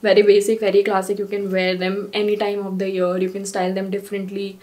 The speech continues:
It just looks amazing। It, these are like staple pieces in your wardrobe and you need to have these। और any which way अभी विंटर्स जा रहा है and समर्स आने वाले हैं, so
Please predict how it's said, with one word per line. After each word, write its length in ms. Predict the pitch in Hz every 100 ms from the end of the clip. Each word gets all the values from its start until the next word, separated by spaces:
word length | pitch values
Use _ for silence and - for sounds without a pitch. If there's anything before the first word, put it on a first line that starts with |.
| - _ _ -
It 160 | 240 226
just 180 | 254 247
looks 220 | 214 220
amazing। 400 | 196 185 180 175
It, 320 | 196 202 -
these 220 | 220 254 262
are 140 | 254
like 280 | 240 240 240
staple 480 | - - 226 214 220 220 220
pieces 360 | 202 190 202 202
in 40 | 202
your 140 | 208
wardrobe 420 | 196 175 185 208 208
and 80 |
you 120 | 196 202
need 200 | 196 196
to 100 | 220
have 280 | 190 170 180
these। 280 | 180 226 -
और 120 | 214
any 140 | 220 226
which 140 | 240 240
way 60 |
अभी 140 | 226 233
विंटर्स 400 | 220 202 214 208
जा 160 | 208
रहा 120 | 190 202
है 220 | 196 202
and 120 | 202
समर्स 320 | 202 190 190
आने 180 | 202 185
वाले 220 | 190 185
हैं, 160 | 185 190
so 140 | 202